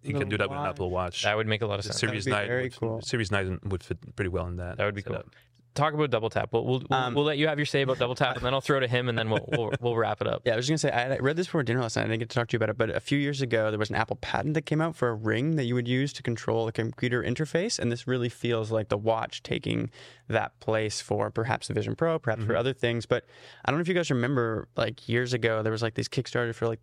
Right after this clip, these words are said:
Speaker 2: armbands you would wear that you could, like,
Speaker 1: Yes,
Speaker 2: twist
Speaker 1: there was a
Speaker 2: and,
Speaker 1: Canadian
Speaker 2: like,
Speaker 1: startup that
Speaker 2: Milo
Speaker 1: had
Speaker 2: or
Speaker 1: something
Speaker 2: something.
Speaker 1: with
Speaker 3: Myo.
Speaker 1: fingers.
Speaker 2: Myo.
Speaker 3: It was like
Speaker 1: There you
Speaker 3: Myo
Speaker 1: go.
Speaker 3: or
Speaker 1: Yeah.
Speaker 3: something.
Speaker 2: Yeah,
Speaker 3: Mm-hmm.
Speaker 2: um,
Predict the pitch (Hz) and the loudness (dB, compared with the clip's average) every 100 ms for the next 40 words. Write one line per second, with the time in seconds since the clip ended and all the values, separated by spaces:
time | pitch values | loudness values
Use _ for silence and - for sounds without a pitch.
0 | - 123 127 123 117 120 120 117 - 110 | -4 -2 0 0 -2 -2 -2 0 0 0
1 | 87 - 87 - 107 131 135 117 120 123 | -4 -8 -8 -2 0 0 0 -2 0 0
2 | 120 135 127 123 123 113 117 107 120 107 | 0 0 0 2 2 2 0 0 0 -2
3 | - 117 151 110 107 107 127 151 165 110 | 0 0 2 2 2 2 2 2 0 0
4 | 107 110 - 139 143 127 110 113 127 113 | 0 -2 0 0 2 0 0 0 0 -2
5 | 110 95 98 92 101 143 113 98 120 120 | -2 0 0 0 0 0 0 0 0 0
6 | 117 120 | -2 -4